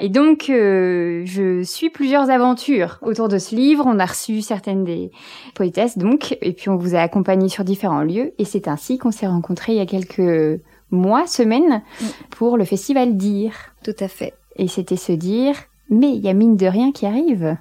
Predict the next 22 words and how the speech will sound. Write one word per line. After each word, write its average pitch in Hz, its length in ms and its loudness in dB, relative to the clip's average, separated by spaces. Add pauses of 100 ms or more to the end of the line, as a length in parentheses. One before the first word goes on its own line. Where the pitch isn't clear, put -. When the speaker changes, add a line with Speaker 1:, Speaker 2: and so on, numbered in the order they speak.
(120)
Speaker 2:
Exactement. 185 720 -6 (160)
Speaker 1:
Et 190 100 0
donc, 208 240 2
Mine 311 240 6
de 240 100 4
Rien, 220 400 2 (100)
c'est, 262 520 0
euh, 190 540 2
ton 196 260 0
nouveau 277 340 4
livre, 233 500 0
euh, 180 200 -2
paru 262 640 2
en 185 180 -2
poche 285 320 0
poésie 240 720 0
au 180 120 -2
Castor 240 540 -2
Astral. 226 640 -6 (680)
Mine 285 300 6
de 269 100 2
Rien, 269 380 4